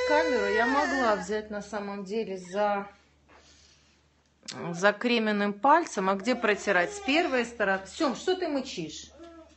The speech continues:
Не хочешь — не надо. Иди занимайся своими делами.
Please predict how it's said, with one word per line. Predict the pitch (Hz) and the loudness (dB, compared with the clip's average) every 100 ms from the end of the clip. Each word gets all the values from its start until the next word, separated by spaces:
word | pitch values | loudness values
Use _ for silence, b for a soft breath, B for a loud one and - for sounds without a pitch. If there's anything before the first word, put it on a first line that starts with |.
| _ | _
Не | 226 | -4
хочешь — | 233 403 415 - | 0 -2 -2 -6
не | 370 349 | -6 -2
надо. | 339 277 262 | 0 0 0
Иди | 269 302 | -2 -4
занимайся | 269 254 247 247 247 | -4 -2 -2 -4 -6
своими | - 220 220 | -8 -6 -6
делами. | 202 208 190 175 175 | -6 -6 -4 -6 -8